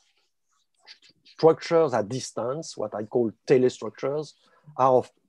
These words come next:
particular importance. In any film where there are many references at a distance that serve to give consistency to the narrative, in addition to the relations of closer and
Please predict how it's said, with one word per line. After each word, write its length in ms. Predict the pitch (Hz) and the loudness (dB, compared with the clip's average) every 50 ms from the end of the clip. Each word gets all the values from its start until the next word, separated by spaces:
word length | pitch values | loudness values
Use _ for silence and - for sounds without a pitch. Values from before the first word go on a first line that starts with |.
| _ _ | _ _
particular 600 | - 170 156 139 - - 135 - - 127 127 120 | -4 -4 -4 -4 -4 -8 -6 -4 -4 -2 -2 -2
importance. 760 | 120 113 104 - 113 - - 117 104 101 98 95 - - - _ _ _ _ _ _ _ _ _ _ _ _ | -2 -4 -6 -8 -8 -8 -8 -8 -10 -10 -10 -14 -20 -20 -20 _ _ _ _ _ _ _ _ _ _ _ _
In 120 | - 117 127 | -4 0 2
any 160 | 135 143 135 | 2 2 2
film 320 | 123 - - 180 185 185 156 | 0 0 0 0 0 2 2
where 260 | 131 127 123 120 - - _ _ _ _ - | 2 2 2 0 -4 -10 _ _ _ _ -8
there 140 | - 135 135 | -4 0 2
are 120 | 131 135 | 2 2
many 140 | 139 139 165 - _ _ - 160 143 | 2 0 -4 -6 _ _ -14 -8 -6
references 540 | 139 127 - 139 127 127 - - 160 139 127 | -4 -4 -4 -6 -6 -8 -6 -6 -4 -4 -4
at 140 | 120 - - | -4 -2 -2
a 60 | 135 | -2
distance 640 | 104 117 135 127 - - - 127 131 127 123 123 107 | -2 -2 -4 -8 -6 -4 -2 0 0 0 -2 -4 -8
that 160 | 117 104 - | -10 -10 -12
serve 360 | - - - 143 143 139 - | -6 -2 0 0 0 0 -2
to 100 | - 127 | -6 -6
give 260 | 107 110 131 117 _ | -4 -2 -4 -4 _
consistency 920 | - - 127 135 127 - - 147 - - - 165 151 151 135 - - 165 - | -6 -4 -4 -4 -4 -4 -6 -6 -6 -4 -4 -4 -4 -4 -6 -6 -6 -6 -6
to 120 | - 135 | -6 -6
the 120 | 110 127 117 | -4 -4 -4
narrative, 720 | 117 113 107 113 113 107 - - 107 104 104 98 92 - _ _ _ _ _ _ _ _ _ - | -2 -2 0 0 -2 -2 -4 -8 -10 -8 -8 -8 -10 -16 _ _ _ _ _ _ _ _ _ -6
in 100 | - 117 | -2 0
addition 440 | 123 117 131 131 - - 160 156 143 | 0 2 0 0 0 2 0 0 0
to 80 | 135 | 0
the 120 | 113 127 123 | 0 0 2
relations 540 | 120 127 120 117 110 - - 147 135 127 120 | 2 2 2 0 0 -2 -2 -2 -2 -2 -4
of 180 | 123 110 - - | -8 -8 -8 -6
closer 420 | - 123 127 120 98 135 127 123 | -2 0 0 0 2 0 0 2
and 180 | 117 107 101 95 | 0 0 -2 -6